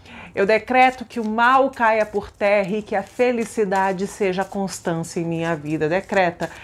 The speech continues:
Eu decreto que a felicidade seja constância em minha vida. A letra desse alguém, vamos saber? Lembrando, pode ser nome, sobrenome ou apelido. Temos um H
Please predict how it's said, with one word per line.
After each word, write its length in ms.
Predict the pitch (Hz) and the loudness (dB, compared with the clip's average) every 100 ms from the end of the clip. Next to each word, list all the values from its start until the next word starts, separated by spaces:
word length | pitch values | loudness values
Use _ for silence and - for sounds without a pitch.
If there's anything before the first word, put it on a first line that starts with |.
| - - | -20 -4
Eu 80 | 180 | 2
decreto 520 | 196 196 202 196 196 | 2 4 2 2 0
que 120 | - | -6
a 60 | 170 | -6
felicidade 1040 | - 220 214 202 190 180 175 175 170 160 | -2 0 0 -2 -4 -6 -2 0 -2 -4
seja 380 | 170 - 170 170 | -10 -6 -4 -4
constância 880 | 170 196 196 - - 202 202 - 185 | -4 -6 -6 -8 0 0 0 -2 -2
em 100 | 170 | -2
minha 300 | 165 160 160 | -2 -2 -4
vida. 460 | 151 151 151 151 - - - - - | -4 -6 -2 -4 -4 -12 -20 -16 4
A 140 | 165 | 6
letra 680 | 160 170 226 247 190 147 - _ _ _ _ _ _ | 6 6 6 4 0 -2 -4 _ _ _ _ _ _
desse 320 | 156 170 170 165 | -2 0 2 2
alguém, 540 | 151 165 202 277 240 - 160 | 2 2 2 2 -2 -4 -2
vamos 300 | 175 196 190 | 2 2 4
saber? 540 | 185 170 196 254 277 - | 4 6 4 2 0 -10
Lembrando, 320 | 156 160 175 180 | -6 -2 -2 0
pode 220 | 180 170 | -2 -2
ser 260 | - 160 | -2 0
nome, 300 | 165 185 185 | 0 0 0
sobrenome 680 | 180 185 170 165 165 160 160 | -2 -2 -2 -2 -2 -2 -2
ou 60 | 147 | -4
apelido. 580 | - 143 139 151 147 | -6 -6 -4 -4 -4
Temos 380 | 147 156 160 160 | -4 -4 -4 -2
um 100 | 190 | 0
H 540 | 202 220 196 185 180 | 2 4 6 6 4